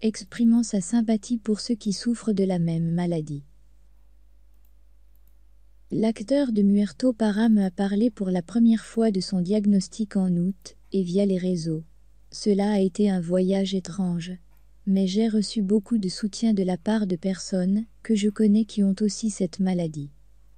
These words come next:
C'est une route difficile. Mais comme nous le savons tous, la route continue. À moins qu'un bras de fer ne l'arrête.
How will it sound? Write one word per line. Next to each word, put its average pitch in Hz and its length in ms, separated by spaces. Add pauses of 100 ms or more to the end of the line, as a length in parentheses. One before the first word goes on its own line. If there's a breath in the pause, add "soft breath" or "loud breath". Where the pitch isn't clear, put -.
(1300)
C'est - 480
une 226 160
route 233 320
difficile. 208 840 (520)
Mais 190 180
comme 220 260
nous 220 100
le 202 100
savons 190 420
tous, 196 500 (260)
la 190 200
route 233 260
continue. 202 640 (460)
À 190 140
moins 208 200
qu'un 226 200
bras 208 240
de 196 100
fer 202 400
ne 190 120
l'arrête. 175 640